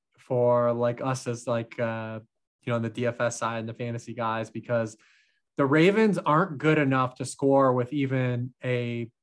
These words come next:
halfway great defensive performance, right? Like, they're just, like, they can, they, like, they did it last week. Like, the Bengals had four yards per play in that game.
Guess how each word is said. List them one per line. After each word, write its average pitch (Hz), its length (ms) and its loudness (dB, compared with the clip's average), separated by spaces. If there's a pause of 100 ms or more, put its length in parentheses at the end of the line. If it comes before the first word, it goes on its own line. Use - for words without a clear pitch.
halfway 131 880 -2 (500)
great 135 340 2
defensive 123 460 -2
performance, 110 500 -2
right? 120 300 -2 (120)
Like, 117 140 -6
they're 131 100 -2
just, 127 300 -8 (260)
like, 127 220 -4
they 160 140 4
can, 165 340 0
they, 165 160 4
like, 165 180 4
they 165 140 4
did 185 180 4
it 208 120 4
last 151 300 0
week. - 280 -4 (580)
Like, 143 140 0
the - 80 2
Bengals 269 320 4
had 233 140 4
four 196 280 6
yards 175 280 2
per 147 120 0
play 139 260 0
in 113 80 -4
that 110 180 -8
game. 110 280 -10